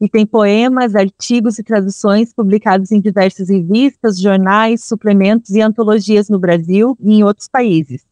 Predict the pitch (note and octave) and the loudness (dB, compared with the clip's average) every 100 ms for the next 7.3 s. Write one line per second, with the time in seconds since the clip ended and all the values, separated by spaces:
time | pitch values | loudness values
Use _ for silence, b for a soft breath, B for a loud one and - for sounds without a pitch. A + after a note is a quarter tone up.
0 | _ _ - F3+ G3 G#3 G3+ G3+ - - | _ _ -4 0 2 2 0 -2 -4 -6
1 | G3 F#3+ G3+ - F#3+ - F#3 F3+ F3+ G#3+ | -2 0 0 0 -4 -2 0 2 2 0
2 | B3 - A3 G#3+ G#3 G#3 G#3 G3 G3 - | -2 -4 0 0 2 0 0 -2 -4 -2
3 | A#3 - D4 B3 C4 C4 C#4 C4+ F3 C3+ | -4 -4 -4 -2 -2 -2 -2 0 0 0
4 | - _ _ _ _ - F#3 G3+ A3 A#3+ | -4 _ _ _ _ -2 0 2 2 2
5 | A3 G3+ G3+ G#3+ A3 G3 G3 F#3+ - G#3 | 2 2 0 0 -2 -2 -2 -6 -2 0
6 | G3 G3+ G3+ F#3 E3+ G3 G#3+ A#3+ A#3 F3+ | 2 2 2 0 0 -2 0 0 0 -2
7 | G3 - | -2 -4